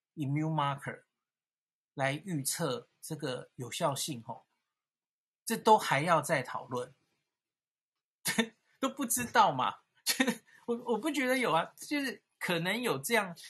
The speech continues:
他可能免疫桥接是需要的，好，有共识，可是其他东-，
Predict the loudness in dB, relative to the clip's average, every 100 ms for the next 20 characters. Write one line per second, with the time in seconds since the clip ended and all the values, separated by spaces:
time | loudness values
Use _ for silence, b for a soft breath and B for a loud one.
0 | B -6 -4 -2 -2 -2 -4 -2 -2 0
1 | 0 0 -2 0 -2 0 2 2 0 -2
2 | -2 -4 -8 -6 -4 -4 -6 b b -4
3 | 0 0 2 0 0 -6